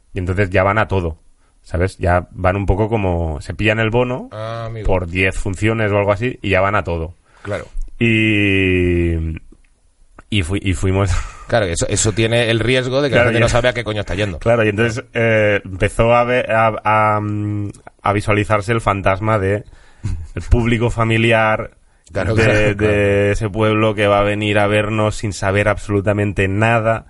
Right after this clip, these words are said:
Speaker 1: y lo que se van a encontrar va a ser algo
Speaker 2: <laughs>
Speaker 1: muy jodido. Y además que es un show,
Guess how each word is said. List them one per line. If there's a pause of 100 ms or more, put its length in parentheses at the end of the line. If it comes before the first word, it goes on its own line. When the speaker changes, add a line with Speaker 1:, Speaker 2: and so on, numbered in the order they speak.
(440)
Speaker 1:
y
lo
que
se
van
a
encontrar
va
a
ser
algo (300)
Speaker 2:
<laughs>
Speaker 1:
muy
jodido. (480)
Y
además
que
es
un
show,